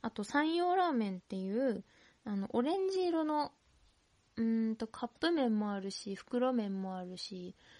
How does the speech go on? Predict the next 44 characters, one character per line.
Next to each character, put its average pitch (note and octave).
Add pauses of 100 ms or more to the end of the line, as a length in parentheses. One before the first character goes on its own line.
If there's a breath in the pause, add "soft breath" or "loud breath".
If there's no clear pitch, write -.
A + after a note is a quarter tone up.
(120 loud breath)
袋 G4+
麺 C4+
大 A3+
体 B3
四 A#3
つ C4+
入 C4+
り C#4
と C#4
か G#3
五 F#3+
つ A3
入 G#3
り G#3
な G#3+
ん F#3+
で F#3+
す -
け F#3
ど、 F#3
日 F#3+
本 F#3+
と F3+
同 F3
じ F3
で。 F3 (560 soft breath)
あ G#3+
の、 G3
一 C#4+
つ A#3+
で F3+
バ F#3+
ラ G3
で G#3+
も F3+
売 F3
っ -
て -
る F3
ん E3+
で -
す -
け -
ど、 -